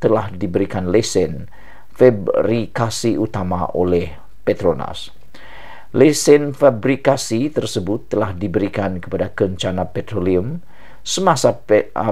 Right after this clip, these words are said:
planatif adalah Perdana Menteri, kata Anwar yang juga ahli Parlimen Tambun. Dakwaan selamatkan syarikat anak. Bagi menyokong pembelaan justifikasinya, Dividen berhujah bahawa semasa krisis kewangan sembilan belas sembilan puluh tujuh,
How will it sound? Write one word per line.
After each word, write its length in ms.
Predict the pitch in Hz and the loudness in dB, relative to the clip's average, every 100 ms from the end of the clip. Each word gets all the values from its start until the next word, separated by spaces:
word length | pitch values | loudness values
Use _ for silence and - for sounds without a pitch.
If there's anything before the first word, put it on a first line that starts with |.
| - | 0
planatif 560 | 113 107 107 101 - | 0 0 0 -2 -2
adalah 480 | 98 92 92 92 90 | 0 2 4 2 0
Perdana 400 | - 85 90 87 | -4 -2 0 0
Menteri, 240 | 87 92 | -2 -4
kata 320 | 85 95 90 73 | -4 -4 -2 -2
Anwar 320 | 87 90 85 | 2 2 2
yang 160 | 82 | -2
juga 320 | 87 98 85 - | -2 -2 0 0
ahli 240 | 92 87 | -2 -4
Parlimen 480 | 82 87 85 82 80 | -4 -2 -2 -2 -4
Tambun. 480 | 87 87 85 76 50 - - - - - - - - | -4 -2 -2 -4 -6 -10 -12 -12 -12 -12 -12 -12 -12
Dakwaan 560 | - - - 90 80 90 | -2 -2 0 0 0 -2
selamatkan 720 | 90 - 95 82 - - 82 | -4 -4 -2 -2 -2 -4 -4
syarikat 480 | - - 71 73 - | -6 -8 -6 -6 -6
anak. 320 | 78 65 - - - - - - - - | -8 -8 -10 -12 -14 -14 -14 -14 -12 2
Bagi 240 | 113 110 | 2 4
menyokong 640 | 127 123 120 117 113 107 | 4 2 2 0 -4 -6
pembelaan 560 | - 107 107 107 95 104 | -2 2 4 4 2 2
justifikasinya, 1200 | 98 107 - 110 98 101 92 101 85 85 123 170 - - - - - | 0 -2 -4 -4 -2 -2 -2 -4 -2 -2 -4 -6 -10 -14 -14 -10 -4
Dividen 480 | 110 135 135 156 127 | 0 6 6 6 6
berhujah 480 | 127 127 117 110 | 6 6 6 6
bahawa 400 | 90 82 98 98 | 6 2 2 2
semasa 480 | 123 - 110 110 113 | 2 0 0 0 -2
krisis 560 | - 123 139 - 147 - | -4 -2 -2 -2 -4 -2
kewangan 560 | 160 135 90 82 92 | 0 2 2 0 -2
sembilan 400 | 113 107 98 95 | -2 -2 2 2
belas 160 | 92 92 | 2 0
sembilan 560 | - 98 90 87 87 101 | 0 0 0 0 0 2
puluh 240 | 107 117 | 2 4
tujuh, 320 | 90 78 85 | 0 0 -2